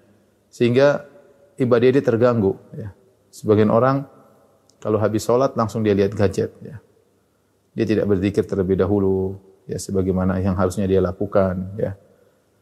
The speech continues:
Eh, bahkan akhirnya dia tidak sholat sunnah, ya. Dan seterusnya. Demikian juga sebagian orang, eh, biasanya kalau, eh, habis sholat subuh baca Al-Quran misalnya, atau zikir pagi petang,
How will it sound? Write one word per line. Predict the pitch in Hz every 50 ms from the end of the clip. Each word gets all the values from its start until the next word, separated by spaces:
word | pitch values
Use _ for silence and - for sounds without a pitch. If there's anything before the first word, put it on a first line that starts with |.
| _ _ _ - -
Eh, | 104 98 98 98 98 92
bahkan | 92 98 92 - 107 101 98 98
akhirnya | 95 - 107 98 98 98 95
dia | 101 95
tidak | 110 98 95 -
sholat | - 95 92 -
sunnah, | - 104 - 101 98 95 95 92 92 92 92 -
ya. | - - 101 - _ _ - _ _ _ _ _ _ _ _ _ _ _ - -
Dan | - 104 101 98 98 98 98 110
seterusnya. | 104 113 110 131 147 160 147 - 110 104 98
Demikian | 101 98 104 101 - 113 107
juga | 107 107 110 107 104 104
sebagian | - - 107 101 104 104
orang, | - 107 107 117 120 120 120 123 113 - _ _ _ _ _ _ _ _ _ _ _ _ -
eh, | 107 107
biasanya | 104 107 104 95 - 107 107 104 101
kalau, | 104 101 101 98 98 98 98 95 - - - - - _ - _ _ _ _ _ _ _ _ _ _ -
eh, | 104 101 98 98 98 98 95 104 110 107 98
habis | 101 98 98 101 95
sholat | - 98 101 98
subuh | - - 110 104 101 101 95
baca | 101 92 -
Al-Quran | 95 98 95 - 107 - - 107 101 101
misalnya, | 98 - - 101 101 101 101 98 98 95 95 95 98 98 - - _ _ _
atau | - 101 92
zikir | 110 101 - 107 -
pagi | - 104 98 101 98
petang, | - - - 104 101 101 101 98 101 101